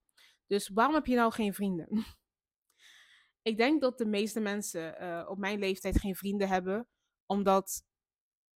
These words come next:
ten eerste, inderdaad, je, je sluit je op. Je hebt, eh, situ-, situationele vrienden, dus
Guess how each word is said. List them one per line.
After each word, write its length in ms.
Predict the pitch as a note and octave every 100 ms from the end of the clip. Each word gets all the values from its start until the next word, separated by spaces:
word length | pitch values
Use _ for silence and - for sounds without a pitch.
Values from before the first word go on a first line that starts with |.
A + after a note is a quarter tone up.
| _ _
ten 160 | G#3+ G#3+
eerste, 340 | G#3+ - F#3+
inderdaad, 440 | G3 G3 F3+ E3+
je, 180 | - F3+
je 100 | G3
sluit 280 | G3 G3+ G3+
je 80 | G3+
op. 320 | A#3+ - - - _ _ _ _ _
Je 180 | - F#3+
hebt, 360 | G3 G#3 - -
eh, 320 | G3+ F#3+ F3+ F3
situ-, 800 | - - - G#3 - F#3+ F3 -
situationele 1160 | - G3+ G3 F#3+ F#3+ - F3+ F3+ F#3 G3+ G#3+
vrienden, 380 | - A3 A3+ A#3
dus 300 | F3 E3+